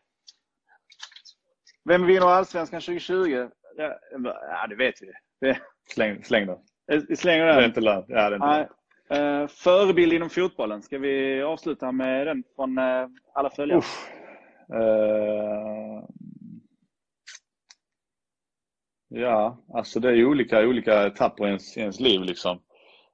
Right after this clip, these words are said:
Speaker 2: Eh, när jag var yngre så var det ju Ronaldo, den riktiga Ronaldo. Eh, sen så tyckte jag om Thierry Henry också väldigt mycket.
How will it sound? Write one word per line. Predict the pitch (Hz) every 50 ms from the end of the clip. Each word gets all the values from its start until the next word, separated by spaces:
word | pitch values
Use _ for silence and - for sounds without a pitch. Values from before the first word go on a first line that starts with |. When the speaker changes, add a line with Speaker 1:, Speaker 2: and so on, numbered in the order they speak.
| _ _ 117
Speaker 2:
Eh, | 117 110 107 107 107 107 110
när | 110 113
jag | 117 117
var | 117 131
yngre | 135 135 120 113 113 113 104
så | - - 113
var | 113 113
det | 110
ju | 113 113 113 107 101 - _ _ _ _ _ _ _ _ _ _ _ _ _ _ _ _ _ _ _ -
Ronaldo, | 117 117 123 120 110 101 95 101 98 - _ _ _ _ _
den | - 107 107
riktiga | 107 117 113 - - 110
Ronaldo. | 107 107 113 110 101 98 95 95 95 _ _ _ _ _ _ _ _ _ _ _ _ _ _ _ _ _ _ _ _ _ - 113 107
Eh, | 104 104 - 104 104 104 101 101 101
sen | - - - 110 101
så | - - - 110 101
tyckte | - - 110 101 - -
jag | 110 107
om | 101 101
Thierry | - - 110 107 107 110
Henry | 107 107 107 110 117 107 104
också | 104 101 - - 101
väldigt | 104 104 98 95
mycket. | 104 104 101 - 90